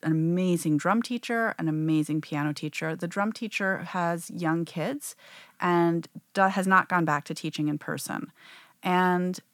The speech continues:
I think I, uh, respect that entirely. And it's true, especially as a drummer, Judah doesn't wanna play drums by himself. He wants to play with other people.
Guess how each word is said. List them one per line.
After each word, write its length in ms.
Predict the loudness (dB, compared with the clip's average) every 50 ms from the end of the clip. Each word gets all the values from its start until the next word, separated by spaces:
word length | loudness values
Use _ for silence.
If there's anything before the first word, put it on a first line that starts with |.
| _ -6
I 80 | -6
think 400 | -4 0 2 2 2 0 -4 -10 -20 _ _ _ _ _ _ _ _ _ _
I, 320 | 0 4 6 6 4 4 2 _ _ _ _
uh, 100 | 0 0 0
respect 480 | 0 -2 0 0 2 4 4 4 4 2
that 140 | 0 2 4
entirely. 840 | 4 2 2 0 -2 -2 -2 -2 -2 -2 -4 -4 -4 -4 -6 -6 -10 -14 -20 -20 -20 _ _ _ _ _ _ _ _ _ _ 4
And 580 | 6 6 6 6 4 2 2 2 2 2 2 0 _ _ _ _ _ _ -4
it's 200 | -2 -2 -2 -4
true, 640 | -4 -2 0 2 2 2 2 2 0 -2 -2 -4 -6 -6
especially 1040 | -6 -6 -6 0 2 2 4 4 0 -2 -4 -2 -2 -2 -2 -2 -2 -4 -6 -10 -14 _ _ _ _ _ -8
as 100 | -6 -6
a 60 | -6
drummer, 760 | -6 -4 0 4 6 6 6 4 2 0 0 0 -2 -2 -4 _ _ _ _ _ _ _ _ _ -6
Judah 200 | -4 -2 0 0
doesn't 180 | 0 0 2 4
wanna 140 | 4 4
play 200 | 4 2 0 -2
drums 340 | -2 0 -2 0 0 0 -2
by 120 | -2 -4 -4
himself. 680 | -4 -6 -6 -4 -4 -4 -4 -4 -6 -10 -16 -18 -20 _ _ _ _ _ _ _ _ _ _ _ _ _
He 240 | -18 -6 -2 0 2
wants 280 | 4 2 2 2 0 -4
to 80 | -6 -6
play 360 | -8 -10 -6 -2 0 0 0
with 160 | 0 0 0
other 200 | 0 -2 -2 -4
people. 560 | -6 -6 -6 -6 -6 -6 -6 -6 -6 -8 -10